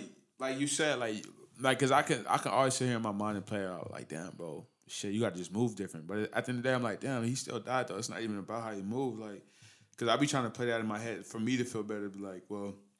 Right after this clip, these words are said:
I'ma just move different." But it's like, nigga, how,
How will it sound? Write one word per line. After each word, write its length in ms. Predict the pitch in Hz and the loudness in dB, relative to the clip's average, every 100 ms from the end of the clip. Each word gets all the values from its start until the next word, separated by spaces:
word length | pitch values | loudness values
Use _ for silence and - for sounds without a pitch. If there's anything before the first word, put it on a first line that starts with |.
| _ _ _ _ - | _ _ _ _ 0
I'ma 140 | 127 | 4
just 160 | 110 78 | 4 4
move 240 | 113 101 | 2 2
different." 300 | 82 80 73 - _ | 0 -8 -12 -14 _
But 180 | 113 127 | 0 0
it's 100 | 131 | 2
like, 180 | 127 110 | 0 0
nigga, 360 | 131 131 95 - - - | 0 0 0 -4 -10 2
how, 260 | 135 143 | 6 6